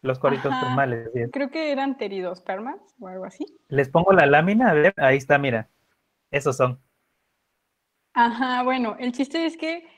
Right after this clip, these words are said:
Speaker 2: en
Speaker 1: Ujú.
Speaker 2: esas, eh, había ciertos requisitos que tenían que cumplir como el ancestro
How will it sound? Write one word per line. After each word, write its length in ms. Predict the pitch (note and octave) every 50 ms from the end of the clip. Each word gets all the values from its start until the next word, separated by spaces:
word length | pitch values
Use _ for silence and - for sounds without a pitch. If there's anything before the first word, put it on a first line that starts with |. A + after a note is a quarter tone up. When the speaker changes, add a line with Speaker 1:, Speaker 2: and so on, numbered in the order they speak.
| _ _ _ _
Speaker 2:
en 160 | A#3 A#3+ B3
Speaker 1:
Ujú. 140 | B3+ C4+ C#4
Speaker 2:
esas, 380 | C4+ - D#4+ D#4+ F4+ F#4 - - - _
eh, 840 | - A#3+ A3+ A3 G#3+ G#3+ G#3 G#3 G#3 G3+ G#3 G#3 G#3 G3+ G3+ G3+ - -
había 260 | B3 B3 C#4 D4 D4
ciertos 320 | D4+ D#4+ D4+ C4+ - E4+
requisitos 720 | E4+ C4 - - G#3+ - - A#3 - - D4 E4 D#4+ _ _ _
que 140 | - A#3 A#3
tenían 580 | - - A3 A3 A#3+ B3 B3+ C4 C4+ C#4 D4
que 180 | - - B3 A#3
cumplir 600 | - - B3 B3 A#3+ A#3+ - A3 G#3+ A3+ A#3 A#3
como 200 | - A#3 G#3 G3+
el 140 | G3 F#3+ F#3+
ancestro 720 | F#3+ F#3+ G#3 G3+ - A#3 A#3 A3+ - - C4+ D4+ F4 -